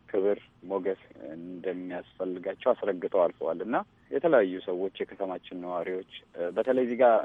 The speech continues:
ሳልጠቅስ ማላልፈው ይሄንን ፕሮግራም ስናካሄድ ሰምተው ከሲቲ ኦፍ ሎስ አንጀለስ ከኬርንባስ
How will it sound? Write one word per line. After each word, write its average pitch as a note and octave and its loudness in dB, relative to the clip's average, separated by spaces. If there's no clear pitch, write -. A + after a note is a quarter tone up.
ሳልጠቅስ G#2+ -2
ማላልፈው G#2 -2
ይሄንን B2 0
ፕሮግራም B2+ 4
ስናካሄድ A#2+ 0
ሰምተው A2+ 2
ከሲቲ F#2+ -4
ኦፍ F#2+ -2
ሎስ G2 -6
አንጀለስ G2 -6
ከኬርንባስ G2+ 2